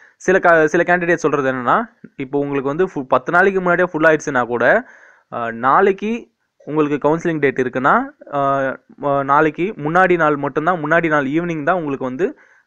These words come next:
மெசேஜ் வரும் அப்படின்ற மாதிரி சில நிறைய கேண்டிடேட் சொல்லியிருந்தாங்க. ஏன்னா அவங்களுக்கு தான் அந்த மாதிரி தான் வந்து மெசேஜ் வந்திருந்தது. "இப்போ நாளைக்கு எனக்கு கவுன்சிலிங் இருக்குன்னா இன்னைக்கு ஈவினிங் தான் வந்து எனக்கு வரும், இந்த மாதிரி நீங்க வர வேண்டாம், உங்க, அ,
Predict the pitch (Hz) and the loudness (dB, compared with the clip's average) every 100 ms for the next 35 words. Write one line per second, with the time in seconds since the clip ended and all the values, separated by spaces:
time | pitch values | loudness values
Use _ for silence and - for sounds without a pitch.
0 | 135 139 175 156 139 135 127 139 156 135 | -8 -2 0 2 2 2 0 -2 -4 -2
1 | 127 135 180 156 135 127 143 139 139 135 | 0 0 -2 0 0 0 -2 -2 -4 -2
2 | 127 131 127 120 135 156 139 135 131 131 | -2 -2 -4 -4 -4 -2 0 0 0 -2
3 | 127 147 131 127 139 135 139 147 156 143 | 0 0 0 0 0 2 2 2 2 0
4 | 143 131 143 135 131 127 123 123 127 127 | -2 -2 0 -2 -2 -4 -4 -6 -2 0
5 | 135 131 123 123 151 151 160 139 131 165 | 0 -4 -8 -8 -8 -8 -6 -6 -2 -2
6 | 240 - - - 151 156 147 156 165 143 | -2 -10 -12 -6 -4 -2 0 0 -2 -2
7 | 156 151 139 151 127 123 127 123 127 127 | -2 -2 -2 -2 -2 -2 -2 -4 -6 -4
8 | 143 139 131 117 123 135 120 123 117 - | -4 -6 -6 -4 -2 -2 -4 -2 -4 -6
9 | - _ - 135 131 123 120 113 - - | -20 _ -10 0 2 2 -2 -6 -10 -6